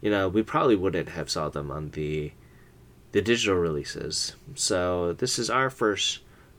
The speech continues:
real look into them. And what did you guys think of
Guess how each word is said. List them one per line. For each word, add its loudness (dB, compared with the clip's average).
real 4
look 0
into -2
them. -2
And -2
what 2
did 0
you 6
guys 6
think 0
of 2